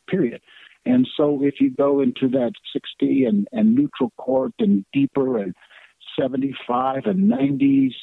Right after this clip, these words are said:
as compared to beating somebody in your home gymnasium where, what, eighty-eight percent of home games are won,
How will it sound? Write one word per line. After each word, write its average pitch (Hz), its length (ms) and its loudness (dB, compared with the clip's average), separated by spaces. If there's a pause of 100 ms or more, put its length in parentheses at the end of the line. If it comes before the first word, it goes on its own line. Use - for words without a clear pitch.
as 117 240 -4
compared 139 460 0
to - 80 -4
beating 127 480 0
somebody 120 440 0 (120)
in 143 180 4
your 135 160 2
home 135 340 0
gymnasium 240 600 2
where, 202 220 2 (240)
what, 104 200 -4
eighty-eight 220 460 2
percent 202 340 0
of 226 120 0
home - 260 2 (180)
games 117 360 2
are 202 40 -2
won, 233 440 0